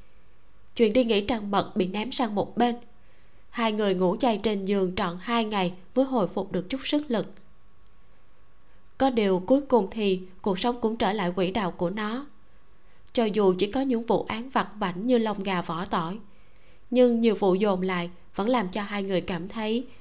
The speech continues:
thời gian trôi rất nhanh. Chỉ chớp mắt đã sắp đến Tết âm lịch.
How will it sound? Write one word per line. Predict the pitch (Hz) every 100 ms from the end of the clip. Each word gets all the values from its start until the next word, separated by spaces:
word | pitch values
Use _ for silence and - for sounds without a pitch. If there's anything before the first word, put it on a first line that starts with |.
| -
thời | - 214
gian | 190 220 208
trôi | 240 220
rất | 285 294
nhanh. | 254 247 240 - - - - - -
Chỉ | 214
chớp | 214 320 311
mắt | 320 320
đã | 208
sắp | 202 277 269
đến | 233 233
Tết | 277 285
âm | 226 190
lịch. | 190 180